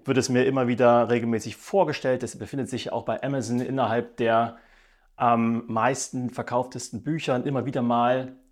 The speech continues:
innerhalb der Top einhundert, also aller Bücher, die es bei Amazon gibt. Und mein Schlüsselmoment war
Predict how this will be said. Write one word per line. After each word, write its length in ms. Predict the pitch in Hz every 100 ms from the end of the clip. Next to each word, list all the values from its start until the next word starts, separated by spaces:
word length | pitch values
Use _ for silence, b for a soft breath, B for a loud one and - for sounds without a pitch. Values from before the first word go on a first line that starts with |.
| _
innerhalb 300 | 123 123 117
der 120 | 113
Top 240 | - 120 -
einhundert, 680 | 110 104 160 160 156 -
also 200 | 113 104 - -
aller 540 | 131 160 151 135 127 _ _ _ _ -
Bücher, 400 | 151 147 151 117
die 80 |
es 100 | 120
bei 140 | - 135
Amazon 320 | 131 120 110
gibt. 300 | 127 151 - b b b b b -
Und 760 | 127 123 120 120 120 - - _ _ _ -
mein 240 | 117 120
Schlüsselmoment 1400 | 117 160 160 156 151 143 123 123 113 113 131 160 - - 170 -
war 600 | 123 120 120 120 120